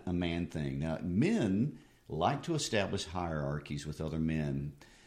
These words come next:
And, uh, whether they're aware of it or not, if you put five guys standing in a circle looking at each other, each one of them will find a way to make themselves in their own mind more dominant than the other guys in a group. They'll pick a, a, an attribute or a skill.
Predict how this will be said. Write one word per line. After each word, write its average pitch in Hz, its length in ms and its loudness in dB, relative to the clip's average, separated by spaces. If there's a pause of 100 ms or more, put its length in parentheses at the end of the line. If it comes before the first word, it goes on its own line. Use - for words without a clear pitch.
(180)
And, 87 420 2
uh, 78 240 2
whether 113 320 0
they're 131 140 2
aware 98 380 2
of 98 120 2
it 92 80 0
or 90 80 2
not, 76 540 0 (240)
if 101 240 -4
you 196 80 0
put 190 280 2
five 90 480 2
guys 78 580 0 (240)
standing 98 460 -2
in 85 100 0
a 80 60 -4
circle 87 440 -4
looking 90 260 -2
at 78 60 0
each 82 220 -2
other, 80 300 -2 (380)
each 151 260 4
one 143 160 4
of 110 100 4
them 92 140 2
will 90 80 2
find 101 320 0
a 87 40 0
way 82 220 2
to 78 80 0
make 82 260 -2
themselves 85 500 0
in 87 80 2
their 82 120 0
own 82 160 0
mind 78 480 0
more 85 200 -2
dominant 76 480 0
than 76 100 -2
the 76 80 0
other 73 160 -4
guys 69 340 -2
in 69 80 -6
a 69 40 -4
group. 67 360 -8
They'll 82 140 -2
pick 117 260 -6
a, 78 160 0 (540)
a, 90 220 2
an 95 120 2
attribute 85 480 2
or 78 140 2
a 76 40 -2
skill. 78 380 -2